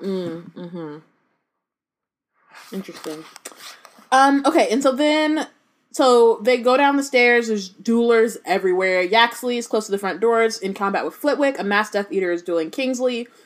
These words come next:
Um, students are running in every direction, some carrying or dragging injured friends. Harriet shoots a stunning spell toward a Death Eater,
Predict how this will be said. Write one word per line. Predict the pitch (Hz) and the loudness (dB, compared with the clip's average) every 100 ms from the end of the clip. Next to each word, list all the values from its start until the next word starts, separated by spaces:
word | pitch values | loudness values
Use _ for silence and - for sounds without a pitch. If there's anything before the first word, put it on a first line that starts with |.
| _ _ | _ _
Um, | 180 190 180 175 | -2 0 -2 -6
students | - - 254 254 | -8 -4 -4 -2
are | 226 | -2
running | 220 214 | 0 0
in | 214 | -2
every | 202 208 | -4 -4
direction, | 196 196 196 202 185 185 | -2 -2 -4 -6 -6 -8
some | - 214 208 | -6 -4 -4
carrying | 202 202 190 190 185 185 | -4 -4 -4 -6 -8 -6
or | - 190 180 | -4 0 -2
dragging | 175 175 175 185 | -2 -2 -2 -4
injured | 165 175 160 | -10 -8 -10
friends. | - 240 226 226 220 | -2 0 0 -2 -4
Harriet | 214 214 202 202 - | -2 0 0 0 -4
shoots | 226 - | -10 -12
a | 190 | -8
stunning | 214 202 196 | -6 -4 -6
spell | - 196 185 | -4 -2 -2
toward | 180 185 | -4 -6
a | 170 | -4
Death | 185 190 | -6 -6
Eater, | 180 180 175 | -4 -2 -2